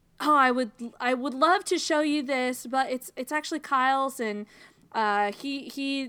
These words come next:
is not ready to show it to people yet, but I really wish you would ask him about it at the party, 'cause I think it would be, I think this would be a great thing if you guys got together on this project," you know. She could have found a way to still plug it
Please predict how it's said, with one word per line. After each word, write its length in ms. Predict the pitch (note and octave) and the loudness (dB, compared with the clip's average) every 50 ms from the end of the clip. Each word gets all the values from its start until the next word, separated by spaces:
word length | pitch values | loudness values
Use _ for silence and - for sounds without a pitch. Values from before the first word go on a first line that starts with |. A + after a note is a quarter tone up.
| - | -4
is 220 | - A#3+ B3+ B3 - | -2 -2 -2 0 0
not 180 | D4 C#4 B3 | 0 0 0
ready 180 | B3 B3+ C#4 C#4 | 0 -2 -2 -4
to 60 | C4 | -4
show 160 | A#3+ - D4+ D#4 | -2 0 0 0
it 60 | D4 | 0
to 60 | - B3+ | -2 -4
people 260 | - D4 D4 C#4+ C#4+ | -6 -6 -4 -4 -4
yet, 260 | C4+ C#4 C#4 C#4 A#3+ A3+ | 0 2 2 2 2 2
but 100 | B3+ B3 | -2 0
I 60 | B3 | 0
really 340 | B3 A3 A#3 D4+ E4 E4 D#4+ | -2 -2 -2 -2 0 0 0
wish 280 | C#4+ C#4+ C#4 B3+ - | -2 -2 -4 -6 -6
you 180 | B3+ A3+ A3+ C4 | -8 -8 -6 -4
would 120 | C4+ C4+ C4 | -4 -4 -4
ask 420 | - G#3+ G#3 G#3+ - - - - B3+ | -2 -2 -4 -4 -6 -8 -12 -8 -8
him 120 | A#3 A3+ | -6 -6
about 360 | A3 G#3+ G3+ G3 F#3 F#3 F#3+ F#3 | -6 -6 -4 -2 -2 -2 -2 -2
it 320 | F#3+ F#3 F#3 F#3 - - _ _ _ _ _ _ - | -4 -2 -4 -4 -6 -8 _ _ _ _ _ _ -8
at 140 | - A#3 A#3 | -6 -6 -6
the 80 | B3+ | -6
party, 440 | A#3 - C4+ C4+ B3+ A#3+ G#3+ G3+ G3 | -4 -2 0 0 0 0 -2 -4 -6
'cause 200 | - - A#3+ G#3 - | -6 -8 -8 -8 -6
I 200 | - - A#3 A3+ | -4 -2 -2 -4
think 260 | A3+ - C#4 B3+ B3 | -4 -4 -6 -6 -6
it 120 | C4 B3+ | -6 -4
would 140 | B3 A#3+ G#3 | -4 -6 -4
be, 300 | A#3+ A#3 A3+ A3 A3 G#3+ - | -4 -6 -6 -6 -8 -8 -10
I 80 | - G3+ | -10 -10
think 240 | - - C#4 B3+ - | -8 -8 -8 -6 -6
this 160 | C#4 B3+ - | -6 -6 -4
would 100 | C#4+ A#3 | -6 -4
be 160 | G#3 B3 A#3 A3+ | -2 -2 -2 -2
a 60 | G#3+ | -2
great 320 | - - A#3+ A#3+ B3 B3 | -2 0 0 0 0 -2
thing 200 | - C4+ C4 B3 | -6 -4 -4 -2
if 120 | A#3 A3 - | -4 -4 -4
you 100 | B3 B3 | -6 -2
guys 220 | A#3+ A#3+ B3 A#3+ - | -2 -2 -2 -2 -4
got 180 | - A#3+ A#3+ | -4 -6 -6
together 360 | - - - A#3+ A#3 A#3+ A#3 A#3 | -6 -6 -2 -2 -2 -2 -2 -4
on 100 | A#3 A3 | -4 -6
this 140 | A3+ A3+ | -8 -12
project," 600 | - - B3+ A#3 A#3 A3+ - A#3+ A#3+ A#3 - - - | -8 -4 -2 -2 -2 -2 -2 -4 -4 -4 -6 -10 -10
you 80 | B3 A3 | -8 -6
know. 200 | A3 A3 G#3+ A3 - - - - - _ _ _ _ - - | -4 -4 -6 -6 -8 -14 -20 -20 -20 _ _ _ _ -10 -4
She 180 | - - F4+ F4 | 0 0 0 2
could 180 | - F#4 F4+ | 2 0 2
have 140 | D#4+ C#4 B3 | 2 2 2
found 320 | - D4+ C4+ C4 C4+ B3+ | 2 2 2 4 2 0
a 40 | C4+ | 0
way 200 | B3 B3 A#3+ A#3+ | 0 2 2 0
to 120 | B3 - B3+ | 0 -4 -6
still 360 | - - - C4 B3+ B3 - _ _ _ | -8 -4 -4 -2 -2 -4 -6 _ _ _
plug 400 | - - - A3+ A3+ A3+ A3+ G#3+ | -14 -6 0 2 2 2 2 0
it 300 | C4 B3+ C4 C4+ C4+ - | -2 -2 0 -2 -2 -4